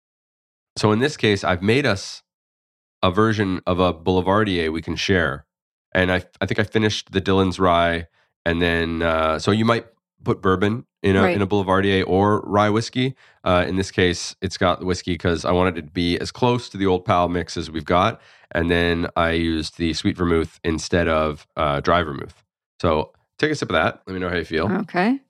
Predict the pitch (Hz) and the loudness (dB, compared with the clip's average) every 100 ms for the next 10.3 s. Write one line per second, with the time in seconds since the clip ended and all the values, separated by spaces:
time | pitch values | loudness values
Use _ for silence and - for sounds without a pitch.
0 | - 175 156 156 190 196 165 - 175 170 | -12 -8 -6 0 2 2 0 -6 -6 -6
1 | 170 165 185 196 196 233 254 - 131 - | -6 -4 -4 -2 0 -2 -2 -12 -12 -14
2 | - _ _ _ _ _ _ _ _ _ | -20 _ _ _ _ _ _ _ _ _
3 | - 185 180 175 - 196 196 - 196 240 | 0 2 4 0 0 0 0 0 0 2
4 | 247 269 240 185 180 - - - 247 294 | 0 -2 0 0 0 -2 -6 0 0 2
5 | 160 139 104 123 101 110 110 - - 247 | 0 0 2 2 2 -2 -8 0 2 4
6 | 240 269 330 370 330 240 233 359 415 302 | 4 2 2 2 4 2 2 2 4 2
7 | 220 240 233 208 202 208 190 170 185 180 | 4 4 4 4 4 2 0 4 4 4
8 | 202 220 220 226 320 - - - 247 285 | 2 4 4 4 0 -6 -10 0 2 4
9 | 302 339 311 262 196 214 202 208 214 208 | 2 2 2 2 2 2 -2 2 2 4
10 | 214 220 202 | 4 4 0